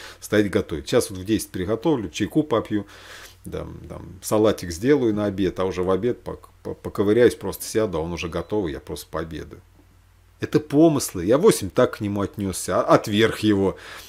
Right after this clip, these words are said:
да, приготовить сразу себе салат на обед. А в десять принял его, решил, не, лучше сразу приготовлю, чтобы он уже стоял. Сачок пока даст, потом с хлебушком,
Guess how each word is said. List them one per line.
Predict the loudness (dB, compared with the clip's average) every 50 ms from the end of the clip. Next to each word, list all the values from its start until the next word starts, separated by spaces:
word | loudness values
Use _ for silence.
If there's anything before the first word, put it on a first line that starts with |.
| -20 -16 -6
да, | -2 0 0 0
приготовить | 0 0 2 4 2 4 4 2 2 2
сразу | 0 0 0 2 2 0 -2
себе | -6 -6 -4 -4 -4
салат | -2 -2 0 0 0 -2 -4
на | -4 -6
обед. | -4 -4 -4 -4 -6 -8 -14 0
А | 2 2 2
в | 4
десять | 2 0 0 0 0
принял | 2 2 2 2 2 0 0 2 2
его, | 2 4 4 4 2 0 -2 -10 -18 -20 -20 -14 -6
решил, | -2 -2 0 0 0 0
не, | 0 0 -2 -2
лучше | -2 -2 -2 -4 -6
сразу | -4 -2 -2 -2 -2 -4
приготовлю, | -4 -2 -2 -2 -2 0 0 0 0 0
чтобы | -2 -8 -10 -8 -6
он | -6 -6
уже | -6 -6 -6
стоял. | -4 -2 -2 0 2 2 0 0 -4 -8 _ _ _ _ _ _ _ _ _ _ _ _ -14 -12 -8
Сачок | -4 -2 -2 2 6 6 6 6 6
пока | 2 0 2 0 0 2
даст, | 2 2 0 0 -4 -8
потом | -10 -10 -8 -8 -8 -10 -8 -10
с | -8
хлебушком, | -6 -4 -2 -2 -4 -6 -10 -14 -14 -14 -14